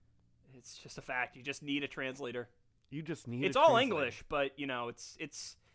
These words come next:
Speaker 1: it's the Queen's English, which is different.
Speaker 2: Yeah. <laughs> Uh, the children made the right choice, which is they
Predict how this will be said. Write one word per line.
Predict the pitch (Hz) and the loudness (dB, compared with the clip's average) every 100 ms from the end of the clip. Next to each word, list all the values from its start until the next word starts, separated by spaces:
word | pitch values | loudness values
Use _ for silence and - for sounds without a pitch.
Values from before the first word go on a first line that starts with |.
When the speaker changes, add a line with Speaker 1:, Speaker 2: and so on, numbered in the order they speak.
| - | -8
Speaker 1:
it's | - | -6
the | - | -8
Queen's | - 226 202 131 | -6 -2 -2 -2
English, | 110 110 95 - | -8 -10 -18 -16
which | 123 120 | -18 -12
is | |
different. | - 139 101 78 _ _ _ _ _ _ _ | -8 -8 -10 -20 _ _ _ _ _ _ _
Speaker 2:
Yeah. | 143 143 120 - - | 0 2 2 -4 -10
<laughs> | - _ - _ _ _ - - - - _ | -10 _ -20 _ _ _ -20 -20 -20 -20 _
Uh, | 156 156 156 - | 2 4 2 0
the | 190 | -6
children | - 262 254 202 190 214 - _ - _ - | -4 -2 0 2 2 0 -12 _ -20 _ 0
made | 151 135 | 2 4
the | 131 | 2
right | 117 175 - | 6 6 6
choice, | - 135 95 - - | 4 4 4 -4 -6
which | 139 139 147 | -2 0 2
is | 143 113 | 0 2
they | 143 127 120 | 4 4 4